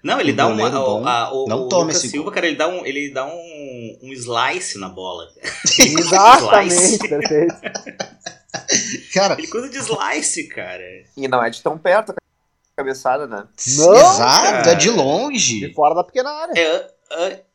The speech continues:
Speaker 1: é, eu acho que antes do pênalti, cara.
Speaker 2: É.
Speaker 3: Mas ele é muito bom.
Speaker 2: E o segundo gol,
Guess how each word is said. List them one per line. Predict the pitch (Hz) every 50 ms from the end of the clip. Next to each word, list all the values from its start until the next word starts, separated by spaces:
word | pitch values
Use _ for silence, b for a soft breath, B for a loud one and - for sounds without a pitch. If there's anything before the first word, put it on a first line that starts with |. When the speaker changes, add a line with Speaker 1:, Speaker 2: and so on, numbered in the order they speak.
| _ _ _ _
Speaker 1:
é, | 147 151
eu | 151 147
acho | 143 -
que | -
antes | 165 226 - 302
do | -
pênalti, | - - 147 - 349 339 - -
cara. | - _ - _ _ _ _ _ _ _ _ _ _ _ _ _ _ _ 101
Speaker 2:
É. | 98 113 123 127 135 156 208 320 381 - - _ 123
Speaker 3:
Mas | 120 117 120
ele | 123 123 131
é |
muito | 123 123 127 123 _
bom. | 107 104
Speaker 2:
E | 147 170
o | 220
segundo | 233 - - 254 131 123 143 196 226 208 165 110
gol, | 98 104 104 107 135 190 247 233 143 101 87 82 _ _